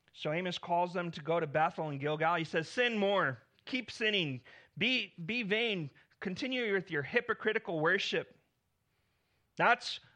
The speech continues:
what you Israelites love to do. And remember, he's speaking the word of the Lord. The Lord is saying this. You love it. They're, they're not,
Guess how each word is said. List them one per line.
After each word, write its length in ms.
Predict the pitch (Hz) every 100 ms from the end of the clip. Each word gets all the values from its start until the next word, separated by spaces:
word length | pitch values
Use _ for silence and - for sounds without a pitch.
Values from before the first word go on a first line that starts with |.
| _
what 260 | 196 208 -
you 100 | 220
Israelites 800 | 208 214 220 196 190 175 - - _
love 720 | - 170 220 240 175 165 160 - - _ _ _ _ _ _ _ -
to 120 | 170
do. 420 | 156 185 143 113 110
And 120 | 131 139
remember, 280 | 147 165
he's 160 | 139 151
speaking 340 | - 160 151
the 80 | 135
word 140 | 127 127
of 40 |
the 60 | 120
Lord. 240 | 147 131 -
The 80 |
Lord 240 | 127 147 147
is 60 |
saying 240 | - 143 139
this. 140 | 110 _ - _
You 200 | 143 165
love 600 | 135 131 139 185 226 156
it. 260 | 120 - - _ - - -
They're, 160 | 254 196
they're 160 | 226
not, 360 | 302 262 - -